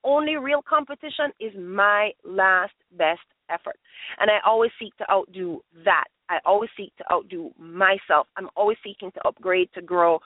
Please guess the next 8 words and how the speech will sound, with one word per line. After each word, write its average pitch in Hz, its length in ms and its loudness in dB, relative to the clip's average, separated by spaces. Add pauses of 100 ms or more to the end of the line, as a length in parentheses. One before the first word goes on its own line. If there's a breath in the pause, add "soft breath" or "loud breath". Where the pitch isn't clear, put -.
(160 soft breath)
to - 80 -6
expand 156 680 0 (240)
on 156 180 4 (160)
me. 170 460 -4 (480 loud breath)
If 262 140 -2
my 294 340 4
goal 254 260 4
is 240 120 -4